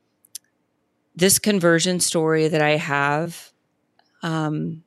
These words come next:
you don't want to stand up on a stage and expose your greatest sins to the public." Um, I do it because God has compelled me to do it.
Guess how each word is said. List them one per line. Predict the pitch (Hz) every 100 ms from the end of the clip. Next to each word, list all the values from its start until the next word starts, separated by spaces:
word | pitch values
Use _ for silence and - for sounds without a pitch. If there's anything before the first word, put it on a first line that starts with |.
| _ _ _ _ _ _ _ _ _ _ _ _ _ _ _ - _ _
you | 180
don't | 190 190
want | 180
to | 165
stand | - 156 147
up | 151
on | 147
a | 147
stage | - 147 143 151 175 - - _ _ _ _ _ _ _
and | 175 151 147 147 170 170 - - _ _ _ _ _ _ _ _ _ _ _ _ _ -
expose | 165 - - 147 143 143
your | 139
greatest | 143 139 139 -
sins | 139 135 135 - - _ _ -
to | 147
the | 135
public." | 147 135 69 67 - - _ _ _ _ _ _ - _ -
Um, | - 76 -
I |
do | 165 190 185
it | 147
because | - 147 156 139
God | - 143 139
has | 139
compelled | - 139 131 143 135
me | 143 151
to | -
do | - -
it. | 58 58